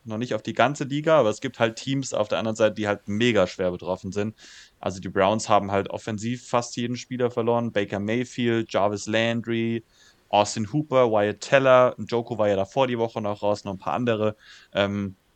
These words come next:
oder auch Teams wie zum Beispiel mein Washington Football Team hat in der Defense, ähm, glaub ich, auch, also sie haben ja davor schon Probleme gehabt, aber jetzt auch in der Defense, glaub ich, sechs oder sieben Starter auf dieser covid-Liste mit Jonathan Allen, Kendall Fuller,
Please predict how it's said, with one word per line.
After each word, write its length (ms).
oder 260
auch 180
Teams 400
wie 100
zum 120
Beispiel 320
mein 200
Washington 360
Football 300
Team 200
hat 140
in 120
der 100
Defense, 560
ähm, 500
glaub 240
ich, 200
auch, 360
also 160
sie 60
haben 80
ja 60
davor 300
schon 180
Probleme 400
gehabt, 240
aber 160
jetzt 160
auch 240
in 140
der 100
Defense, 360
glaub 180
ich, 300
sechs 880
oder 180
sieben 400
Starter 460
auf 140
dieser 200
covid-Liste 580
mit 120
Jonathan 360
Allen, 360
Kendall 280
Fuller, 520